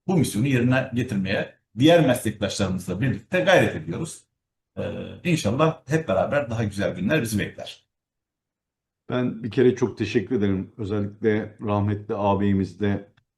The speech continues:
Speaker 2: bu konuda andık ve tüm ölmüşlerimize de rahmet diliyoruz biz de. Ee, bir kere duygu düşünceleriniz çok güzel.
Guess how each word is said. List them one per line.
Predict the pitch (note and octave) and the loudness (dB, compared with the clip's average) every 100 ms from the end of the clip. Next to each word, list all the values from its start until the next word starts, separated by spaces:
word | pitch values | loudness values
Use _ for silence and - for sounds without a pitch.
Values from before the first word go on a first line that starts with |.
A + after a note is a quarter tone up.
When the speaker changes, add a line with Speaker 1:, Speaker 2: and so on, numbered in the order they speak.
| _ - | _ -16
Speaker 2:
bu | F2+ | -12
konuda | - G2 G2 - | -4 -2 -2 -2
andık | G#2+ G#2 A2+ A#2 | -2 -2 -2 -2
ve | G2 | -6
tüm | - A#2+ B2+ G#2 | -4 -4 -2 0
ölmüşlerimize | G2+ G2 - G2+ G2 F#2 G2 | 2 0 -2 -4 -4 -2 -2
de | |
rahmet | G2 F#2+ G2+ G2+ - | 0 -2 -2 -6 -8
diliyoruz | D2 D2+ D2 C#2 | -8 -8 -8 -10
biz | D2 C#2+ | -16 -10
de. | G2+ A2+ A2 _ _ _ _ _ - | -6 -6 -8 _ _ _ _ _ -6
Ee, | F2+ F2 | -6 -6
bir | |
kere | - G#2+ F2+ | -2 0 0
duygu | G2+ G2 F#2+ | -2 -2 -4
düşünceleriniz | E2+ A2 G2 F#2+ G2+ G2 | -6 -4 -2 0 0 0
çok | - G#2 G2 | 0 -2 -2
güzel. | - F2+ | -4 -4